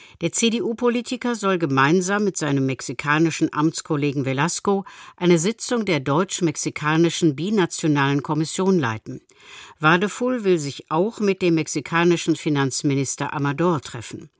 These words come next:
Außerdem ist ein Treffen mit Vertretern deutscher Wirtschaftsunternehmen geplant. Deutsche Unternehmen in Mexiko gibt es beispielsweise in der Automobil- und der Pharmaindustrie. Insgesamt ist die deutsche Wirtschaft dort mit mehr als zweitausend Unternehmen vertreten.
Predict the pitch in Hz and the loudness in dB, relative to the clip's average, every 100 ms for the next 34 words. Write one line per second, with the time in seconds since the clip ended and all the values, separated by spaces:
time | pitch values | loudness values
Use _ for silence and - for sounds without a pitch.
0 | _ - - - - 190 247 247 165 123 | _ -20 -20 -20 -6 -2 0 2 0 0
1 | 123 - - 160 - 208 - 202 170 - | -2 -4 -4 -4 -2 -4 -2 -2 -2 -4
2 | 139 - 160 185 208 175 143 147 160 131 | -6 -2 0 0 -2 -2 -2 -2 -4 -2
3 | 151 - - 147 - 151 139 131 131 127 | -2 -2 -2 -4 -6 -8 -4 -2 0 0
4 | 127 - 139 127 113 - - - - - | -2 -2 0 0 -2 -12 -20 -20 -20 -2
5 | 160 190 - 170 170 143 139 156 175 156 | 0 0 0 0 0 0 2 4 4 4
6 | 139 139 - 180 175 190 220 - - - | 0 -4 -4 -6 -4 -2 -2 -6 -20 -14
7 | - 190 - 226 - 160 180 - 240 240 | -8 -8 -4 -4 0 2 0 -2 -6 -6
8 | - 180 185 175 180 160 143 151 143 139 | -2 0 0 0 0 0 -2 -6 -2 -2
9 | 131 139 190 220 175 180 175 - 185 170 | -2 -2 0 0 -4 -4 -2 0 2 2
10 | 139 123 117 - 131 127 160 _ - - | 0 -4 -4 -6 -10 -12 -14 _ -20 -20
11 | - - 220 226 - 170 156 170 240 233 | -20 -4 0 0 2 0 4 2 2 -2
12 | - 233 151 - - 180 170 160 - 160 | -4 -4 -6 -6 -4 -2 -2 -2 -4 -6
13 | - 156 151 - 143 - 143 - 139 - | -4 -4 -2 -2 -2 -2 -4 -4 -4 -2
14 | - 151 180 185 151 143 165 160 165 185 | 0 0 0 0 -2 2 0 0 -4 0
15 | 160 147 127 117 131 - 127 110 - 139 | 2 2 2 -2 -8 -10 -10 -12 -12 -16